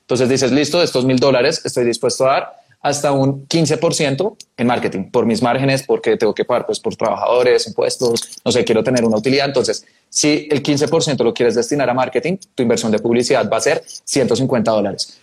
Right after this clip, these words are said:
Pero acá, digamos que hay que hacer un cambio de chip y es no preguntarse cuánto quiero invertir, sino cuánto quiero vender y saber que la inversión es la forma para conseguirlo. Es como si fuéramos a abrir Waze,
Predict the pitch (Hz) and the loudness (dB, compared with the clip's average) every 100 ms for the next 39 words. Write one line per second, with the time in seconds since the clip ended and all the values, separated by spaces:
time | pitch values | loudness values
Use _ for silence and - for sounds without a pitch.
0 | - 139 139 143 131 143 143 147 175 139 | -4 0 2 2 2 2 2 2 0 0
1 | 131 127 131 143 147 143 143 - 123 - | -2 -4 -2 -2 0 -2 -2 -2 -2 -2
2 | 135 139 139 139 147 147 131 110 - 123 | -2 0 0 -2 -2 0 0 -2 -2 -2
3 | 117 - 127 127 - 143 131 139 143 - | -2 0 0 0 -2 -2 0 2 0 0
4 | 143 120 - 110 107 120 120 135 127 120 | -2 -2 -2 -2 0 0 2 2 2 0
5 | - - - - 139 127 117 123 127 127 | -4 -6 -12 -4 0 0 0 0 0 0
6 | 131 107 120 107 139 123 123 117 113 127 | -2 -2 -2 -2 0 2 2 -2 -4 -4
7 | 117 123 110 101 123 131 139 - _ - | -4 -2 0 -2 -2 -2 -2 -6 _ -6
8 | - 143 127 120 147 135 120 127 131 170 | -2 0 0 2 2 2 2 2 2 2
9 | - | -4